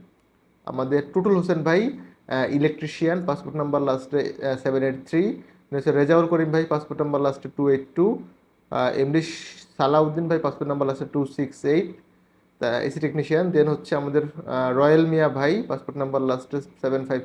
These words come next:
থ্রি। বোরহান মিয়া ভাই, পাসপোর্ট নাম্বার লাস্টে ওয়ান টু সিক্স। তারপর হচ্ছে বারাকাতুল্লাহ ভাই, পাসপোর্ট নাম্বার লাস্টে ফোর ওয়ান ফোর। ফয়সাল আহমেদ রাসেল from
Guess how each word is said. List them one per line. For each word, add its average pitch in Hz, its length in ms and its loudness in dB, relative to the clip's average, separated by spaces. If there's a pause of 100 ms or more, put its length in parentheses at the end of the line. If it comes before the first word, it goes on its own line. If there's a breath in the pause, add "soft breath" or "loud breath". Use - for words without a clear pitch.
থ্রি। 180 220 -2 (500 loud breath)
বোরহান 147 280 2
মিয়া 151 200 2
ভাই, 147 240 2
পাসপোর্ট 147 300 -4
নাম্বার 135 220 -2
লাস্টে 131 300 -2
ওয়ান 127 300 -4
টু 135 140 -4
সিক্স। 160 420 -4 (680 soft breath)
তারপর 135 180 -2
হচ্ছে 135 240 -4
বারাকাতুল্লাহ 156 840 2
ভাই, 143 140 0
পাসপোর্ট 139 320 -4
নাম্বার 135 200 -2
লাস্টে 135 460 0 (100)
ফোর 135 160 0
ওয়ান 123 160 0
ফোর। 170 380 -2 (140)
ফয়সাল 143 280 0
আহমেদ 143 260 -2
রাসেল 139 380 -2
from 131 140 -2